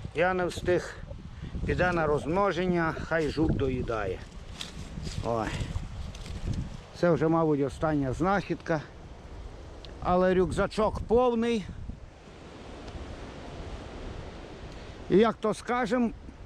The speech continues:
ніби перспектива така, така сяка, ніби є. О, декілька молоденьких, дуже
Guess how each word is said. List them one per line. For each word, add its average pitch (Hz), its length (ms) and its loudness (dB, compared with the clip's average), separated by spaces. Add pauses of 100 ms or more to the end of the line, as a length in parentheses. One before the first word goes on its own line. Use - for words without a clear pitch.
ніби 233 400 6
перспектива 202 1000 0 (360)
така, 151 380 0 (1000)
така 185 340 0
сяка, 208 480 0 (880)
ніби 165 420 8
є. 139 340 4 (1300)
О, 180 200 4 (1200)
декілька 196 520 4
молоденьких, 226 1000 4 (1200)
дуже 262 580 6